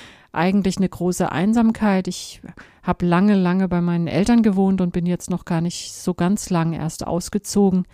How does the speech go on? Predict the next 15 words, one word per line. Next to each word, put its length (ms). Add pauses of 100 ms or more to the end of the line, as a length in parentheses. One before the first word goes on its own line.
(520)
Ähm, 720
hab 340
außer 300
meinen 280
Eltern 380
auch 180
heute 300
noch 220
nahezu 420
niemanden, 580
also 200
keine 280
Freunde, 480
keinen 320
Partner. 540